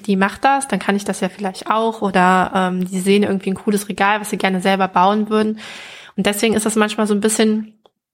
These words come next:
bisschen schwierig. Ich möchte das jetzt aber auch, habe ich mir auch Gedanken drüber gemacht, auch nochmal ein bisschen auflockern.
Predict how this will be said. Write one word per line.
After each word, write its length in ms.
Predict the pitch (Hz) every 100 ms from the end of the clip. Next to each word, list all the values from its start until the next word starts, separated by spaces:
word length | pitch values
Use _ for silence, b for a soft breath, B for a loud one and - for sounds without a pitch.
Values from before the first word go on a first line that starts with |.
| _ _ _ - - -
bisschen 300 | 220 233 220
schwierig. 440 | - 196 208 -
Ich 100 | 208
möchte 180 | 277 -
das 120 | 254
jetzt 140 | 220
aber 240 | 220 208 202
auch, 280 | 202 202 -
habe 100 | 214
ich 100 | 208
mir 160 | 196
auch 120 | 202
Gedanken 380 | 214 208 208 220
drüber 180 | 214 208
gemacht, 240 | 202 202
auch 100 | 208 196
nochmal 240 | 196 190
ein 40 | 190
bisschen 240 | 196 170
auflockern. 800 | - 220 - 226 - 233 226